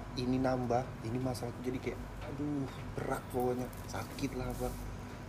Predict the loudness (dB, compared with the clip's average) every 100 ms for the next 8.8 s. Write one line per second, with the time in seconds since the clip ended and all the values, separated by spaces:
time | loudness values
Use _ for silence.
0 | -8 -8 -8 -8 -8 -8 -6 -6 -6 -4
1 | -4 -2 0 0 0 -2 -2 -2 -2 -2
2 | -2 -4 -4 -4 -2 -4 -6 -6 -6 -8
3 | -6 -6 -6 -2 0 0 0 0 0 2
4 | 2 2 0 -2 -6 0 2 4 4 4
5 | 4 2 0 0 0 0 0 0 0 -2
6 | -4 -6 -6 -6 -6 2 4 4 0 0
7 | 0 0 -2 -2 -2 -4 -6 -6 -6 -2
8 | 0 0 0 -2 -2 -4 -2